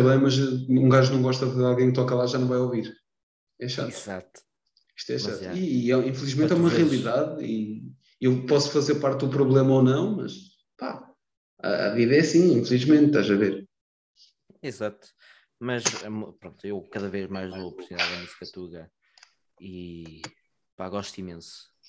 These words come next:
Speaker 2: Ehm, principalmente de bandas de alguns amigos meus que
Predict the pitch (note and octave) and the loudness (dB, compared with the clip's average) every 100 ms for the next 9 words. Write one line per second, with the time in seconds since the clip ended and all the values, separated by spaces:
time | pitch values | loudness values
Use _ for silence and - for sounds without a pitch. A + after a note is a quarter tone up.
0 | _ F2 F2 F2 E2+ E2 E2 F2 _ _ | _ -16 -14 -14 -14 -16 -18 -20 _ _
1 | - G2 F#2+ F#2 _ _ - F#2 F#2 F2+ | -18 -12 -12 -12 _ _ -14 -10 -10 -10
2 | F#2 F#2+ F#2+ F2+ F#2 F2+ - F2+ F2 - | -10 -8 -10 -10 -10 -10 -10 -10 -10 -16
3 | - _ _ _ _ _ _ _ _ _ | -20 _ _ _ _ _ _ _ _ _
4 | F2 | -14